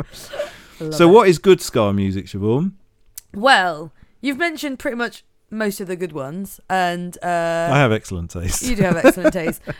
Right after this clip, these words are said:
Speaker 1: I wrote down a little list of my good ones, but Operation Ivy, uh, I did put M E three thirty on there, although I must say I'd not listened to them. I'd seen the name tons, and they've been on,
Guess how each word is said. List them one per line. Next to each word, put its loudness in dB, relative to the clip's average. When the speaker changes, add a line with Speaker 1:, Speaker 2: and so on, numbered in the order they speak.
Speaker 1:
I 6
wrote 4
down 2
a -2
little -2
list -4
of -4
my -4
good -10
ones, -6
but -6
Operation -6
Ivy, -6
uh, 0
I -2
did -4
put -2
M -2
E -2
three -6
thirty -4
on -6
there, -6
although -2
I -2
must -4
say -4
I'd -4
not -10
listened -10
to -14
them. -6
I'd -4
seen -4
the 0
name -2
tons, -6
and -8
they've -6
been -6
on, -8